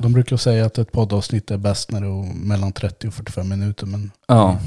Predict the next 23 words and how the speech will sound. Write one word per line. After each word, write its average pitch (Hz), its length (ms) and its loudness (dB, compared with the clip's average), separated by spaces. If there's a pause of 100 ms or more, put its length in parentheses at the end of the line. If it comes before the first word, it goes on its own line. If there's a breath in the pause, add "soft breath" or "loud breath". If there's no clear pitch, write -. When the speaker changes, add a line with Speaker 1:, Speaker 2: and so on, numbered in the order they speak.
(140)
Speaker 1:
vi - 60 -20
kör 107 160 -4
lite 101 260 -6
extra. 104 220 -2
Speaker 2:
Men 107 100 4
vi 104 140 6
rundar 98 360 4
av 95 280 4
här - 260 -4
då. - 60 -14 (420 loud breath)
Speaker 1:
Det 160 140 8
gör 131 280 10
vi. 147 220 8 (180)
Speaker 2:
Ja. 101 140 0
Speaker 1:
Och, - 280 4
eh, 131 440 10
följ 190 340 6
våran 156 300 8
YouTube-kanal, 107 840 4 (540)
Sanningen 110 460 4
bakom 104 260 0
masken 101 380 0
där. 117 280 2